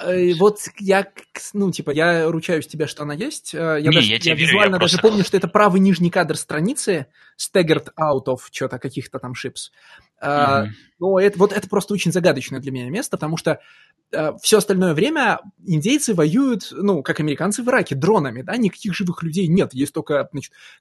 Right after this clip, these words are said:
Speaker 1: к-, ну, самолёты, которые прилетают, бомбят и улетают, но только Хикман придумал, а, каким образом,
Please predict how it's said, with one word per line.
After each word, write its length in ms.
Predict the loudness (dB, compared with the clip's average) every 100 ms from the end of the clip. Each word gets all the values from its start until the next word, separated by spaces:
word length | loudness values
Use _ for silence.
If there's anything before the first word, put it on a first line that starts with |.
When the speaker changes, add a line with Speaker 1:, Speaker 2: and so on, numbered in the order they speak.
| _
Speaker 1:
к-, 100 | -10 -2
ну, 200 | -2 -2
самолёты, 380 | -2 4 4
которые 300 | 2 0 0
прилетают, 520 | 0 -2 -2 2 4 4
бомбят 380 | 2 2 2
и 20 | -2
улетают, 500 | -4 -2 2 2 -2 -14 -8
но 100 | -4
только 380 | 0 2 2 0 -6 _
Хикман 380 | 0 2 4 2
придумал, 520 | 0 0 2 2 2 -2 -20 _
а, 260 | -8 -6 -6 -4
каким 320 | -2 2 4
образом, 420 | 4 2 2 0